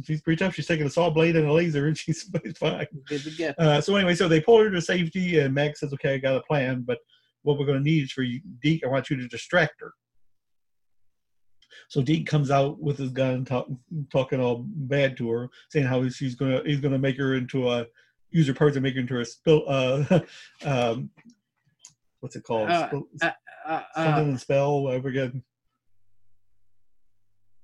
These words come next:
Speaker 2: The thing from Toy Story.
Speaker 1: Yeah. Anyway, so basically, uh, he goes, "And that would probably be bad for you."
Speaker 2: See and spell?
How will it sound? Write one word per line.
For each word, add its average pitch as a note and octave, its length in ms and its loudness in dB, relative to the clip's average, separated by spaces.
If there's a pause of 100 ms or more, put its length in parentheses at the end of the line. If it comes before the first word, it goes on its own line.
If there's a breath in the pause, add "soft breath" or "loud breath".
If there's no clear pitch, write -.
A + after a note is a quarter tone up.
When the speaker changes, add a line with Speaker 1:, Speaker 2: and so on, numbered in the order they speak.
(960)
Speaker 2:
The D#3 240 -8
thing F#3 360 -2
from D3+ 240 -6 (120)
Toy D#3+ 160 -2
Story. A#2+ 360 -10 (400)
Speaker 1:
Yeah. C#3 180 0 (240 loud breath)
Anyway, D#3+ 300 6
so D3 220 6
basically, C#3 680 4
uh, C3 280 2
he C#3+ 180 0
goes, B2+ 220 -2
"And C3 200 -4 (640)
that D3 120 0
would D#3+ 100 -6
probably C3 280 -2
be A2+ 60 -10
bad B2 380 4
for B2 60 -6
you." B2 80 -6
Speaker 2:
See G3 220 8
and F#3 120 0
spell? F#3+ 320 -6